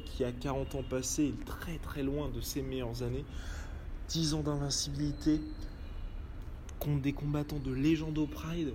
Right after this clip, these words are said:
le combat contre Cro Cop, sa victoire par décision unanime, qui est considérée comme, pour beaucoup, le plus grand combat de tous les temps en M M A. Il y a aussi des victoires contre Nogueira, contre Randleman. Vraiment, il a combattu tout le monde, il a battu tout le monde. Et aujourd'hui,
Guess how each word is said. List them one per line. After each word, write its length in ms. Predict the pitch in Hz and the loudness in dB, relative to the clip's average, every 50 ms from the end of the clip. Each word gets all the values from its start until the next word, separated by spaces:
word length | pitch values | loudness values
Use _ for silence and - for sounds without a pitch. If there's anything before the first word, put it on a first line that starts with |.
| 113 113 | -2 0
le 180 | 123 135 143 | 2 2 2
combat 280 | 147 139 160 143 143 147 | 2 2 0 0 0 -2
contre 220 | 135 - 131 123 | -2 -4 -4 -6
Cro 140 | - - 143 | -2 -4 -4
Cop, 180 | 135 160 147 - | -2 -2 -4 -2
sa 140 | - 127 123 | -2 -2 -2
victoire 380 | 123 139 139 - - 160 143 | -2 -2 -4 0 0 0 2
par 120 | 123 123 123 | 2 2 0
décision 300 | 127 - - - 143 135 | 0 -2 -2 -2 -2 0
unanime, 300 | 135 135 139 147 156 151 | 0 0 0 0 0 0
qui 100 | - - | 0 -2
est 80 | - - | -2 -2
considérée 340 | 135 - 131 135 139 143 | -4 -2 2 2 4 4
comme, 220 | - - - - - - - - - - - - - - - - - - - - - - - - | 8 10 12 12 12 12 12 12 12 12 12 10 8 8 6 2 4 4 4 4 4 0 -2 -2
pour 160 | - 151 147 151 | 0 2 2 6
beaucoup, 400 | 147 170 180 170 - - 220 202 - - - - - - | 6 4 4 4 2 0 0 -2 -2 -4 -4 -4 -2 2
le 280 | 139 151 175 208 220 - | 4 6 6 6 6 4
plus 200 | - - - 165 | 4 4 2 4
grand 160 | 156 165 160 | 4 4 4
combat 280 | - - 151 151 151 | 4 4 6 8 8
de 100 | - - - | 8 8 8
tous 120 | - - | 8 10
les 140 | 151 151 143 | 10 10 10
temps 200 | - - - - - - - - - - | 10 8 6 2 2 4 6 6 6 6
en 100 | 147 147 | 6 6
M 120 | 143 143 | 6 8
M 120 | 143 139 147 | 8 8 8
A. 80 | 190 - - - - - - - - - - - - - - - | 6 4 0 -2 -2 -2 -4 -6 -6 -6 -6 -8 -8 -8 -6 0
Il 60 | - | 2
y 20 | 147 | 2
a 20 | |
aussi 180 | 139 - - 147 | 2 2 2 2
des 80 | 139 | 4
victoires 260 | 135 127 - - 147 135 - | 4 2 2 0 -2 -2 -2
contre 200 | 143 135 131 135 | -4 -2 -2 -2
Nogueira, 480 | 139 135 - 143 143 143 147 156 156 - - - - - - - - | -2 -2 -2 -2 -2 -2 -2 -4 -4 -4 -6 -6 -4 -4 -6 -6 -2
contre 280 | - 151 139 - - | -2 -2 -2 -2 -2
Randleman. 640 | 147 143 139 135 143 143 143 143 151 160 156 151 147 - - - - - - - | -2 0 2 2 2 2 4 2 2 2 2 2 0 -2 -4 -6 -6 -6 -4 -2
Vraiment, 280 | 139 135 135 151 160 | -2 0 2 2 2
il 100 | 160 143 | 2 2
a 60 | 127 120 | 0 -2
combattu 540 | - - 135 127 127 127 120 - - - 131 120 - - - - | -2 -2 0 0 0 0 -2 -4 -6 -6 -6 -4 -6 -8 -8 -8
tout 160 | - - - 156 | -6 -2 0 0
le 60 | 156 | 2
monde, 240 | 147 139 147 151 151 139 131 | 2 2 0 -2 -2 -4 -4
il 100 | 135 127 | -4 -2
a 80 | 127 123 | -2 -2
battu 400 | 120 123 123 120 - - - - - - | -2 -2 -4 -4 -4 -6 -6 -6 -6 -6
tout 140 | - - 151 | -6 -2 0
le 60 | 147 | 0
monde. 280 | 147 143 151 165 175 170 - - - - - - - - | 0 2 0 0 0 -2 -4 -6 -6 -8 -8 -6 -4 0
Et 60 | 135 | 0
aujourd'hui, 520 | 135 127 123 139 135 131 135 147 165 175 | 2 2 2 2 0 -2 0 -2 -2 -2